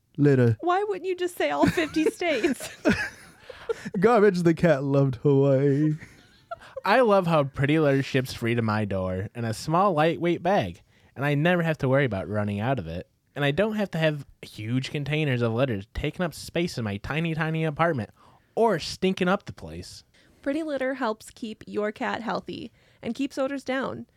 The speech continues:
Speaker 2: You and your cat are going to love Pretty Litter as much as we do. Go to pretty litter dot com and use code JUDGIES for twenty percent off your first order. That's pretty litter dot com,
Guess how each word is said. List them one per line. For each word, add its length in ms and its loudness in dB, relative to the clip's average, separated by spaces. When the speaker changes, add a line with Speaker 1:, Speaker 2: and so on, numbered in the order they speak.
Speaker 2:
You 200 -4
and 120 -4
your 140 -4
cat 260 -4
are 60 -4
going 180 -6
to 60 -4
love 480 -4
Pretty 220 -6
Litter 220 -4
as 160 -6
much 220 -8
as 120 -18
we 140 -10
do. 320 -8
Go 160 2
to 80 0
pretty 300 -4
litter 260 -4
dot 260 -2
com 560 -4
and 180 -4
use 380 -6
code 480 -4
JUDGIES 640 -4
for 120 -4
twenty 280 -6
percent 320 -6
off 180 -4
your 100 -8
first 300 -6
order. 380 -8
That's 220 -2
pretty 240 -4
litter 380 -2
dot 260 0
com, 420 -8